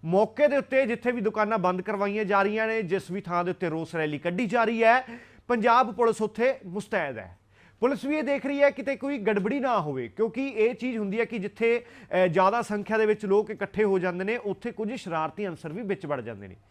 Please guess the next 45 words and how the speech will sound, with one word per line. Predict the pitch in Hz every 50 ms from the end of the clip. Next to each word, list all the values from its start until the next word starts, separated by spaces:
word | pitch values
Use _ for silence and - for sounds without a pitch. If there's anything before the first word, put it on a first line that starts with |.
| _ _ _ _ _ _ _ _ _ _ _ _ _ - _ -
ਤਾਂ | 254 262
ਸ਼ਰਾਰਤੀ | 254 - 202 196 190 196 220 226 - - 302 302 302
ਅਨਸਰ | 269 240 220 - - 269 262 269 277
ਕੋਈ | 269 269 269 277 277
ਇਸ | 262 226 220 214
ਤਰੀਕੇ | - 240 233 240 - - 247 247
ਦੀ | 240 254
ਗਲਤ | 202 175 196 220 240 - -
ਹਰਕਤ | 269 247 202 196 196 - 220 214 -
ਨਾ | 208 180 175 165 180 202
ਕਰਨ, | 196 - 214 208 208 226 247 226
ਜਿਸ | 165 185 185 139
ਦੇ | 123 165 214
ਨਾਲ | 208 202 185 185 196 202 214 220 240 254 247 - - - - -
ਸਮਾਜ | - 185 170 175 175 180 196 202 180
ਦੇ | 180 220
ਵਿੱਚ | 190 185 185 185 - 220
ਹੋਰ | 170 165 170 180 175
ਜ਼ਿਆਦਾ | 160 180 175 170 170 180 196 220 240 - _ _ _ - -
ਹੁੜਦੰਗ | 165 135 165 170 196 226
ਪੈਦਾ | 185 233 220 214 233 208
ਹੋਵੇ | 196 214 214 220 233 220 - _ - - 190 -
ਜਾਂ | 175 220 240
ਫਿਰ | - - -
ਗੜਬੜੀ | 202 220 226 208 180 190 190
ਪੈਦਾ | 165 - 156 147 139 131
ਹੋਵੇ। | 123 123 135 139 -
ਇਸ | 185 202 233 226
ਕਰਕੇ | - 240 226 202 185 254
ਪੰਜਾਬ | 254 - 226 185 180 175 170 175
ਪੁਲਿਸ | - 196 196 - -
ਮੌਕੇ | 180 170 170 - - 180
ਦੇ | 160
ਉੱਤੇ | 170 - - 160
ਤੈਨਾਤ | - 165 151 147 147 151 156 -
ਹੈ, | 185 196 226 226 - _ - - - - _ -
ਲੇਕਿਨ | 165 185 208 233 - 294 277
ਫਿਲਹਾਲ | 226 269 254 226 214 226 226
ਐਸੀ | 233 214 220 226
ਕੋਈ | - 233 233 247
ਵੀ | 247 254
ਕਾਰਵਾਈ | - 233 214 214 214 214 220 214
ਨਹੀਂ | 202 185 202 226
ਹੋ | 202 220 226 233
ਰਹੀ | 226 220 233